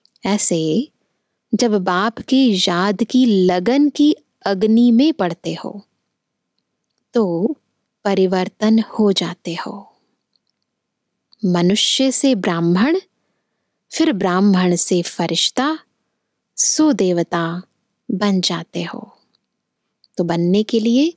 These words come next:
आधार क्या है? याद की अग्नि। जैसे कच्ची मिट्टी को सांचे में ढालकर आग में डालते हैं तो ईंट बन जाती, ऐसे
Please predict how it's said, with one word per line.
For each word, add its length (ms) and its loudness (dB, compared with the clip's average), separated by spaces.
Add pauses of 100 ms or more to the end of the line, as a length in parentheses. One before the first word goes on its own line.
(400)
आधार 480 -4
क्या 140 -4
है? 340 -12 (480)
याद 520 -2
की 240 0 (120)
अग्नि। 640 -6 (1080)
जैसे 480 0 (460)
कच्ची 460 -2
मिट्टी 440 0
को 220 0
सांचे 640 0
में 240 4
ढालकर 800 -2 (560)
आग 300 -2
में 240 4
डालते 500 0
हैं 260 -8 (840)
तो 60 0 (180)
ईंट 280 4
बन 300 0
जाती, 500 -8 (840)
ऐसे 380 0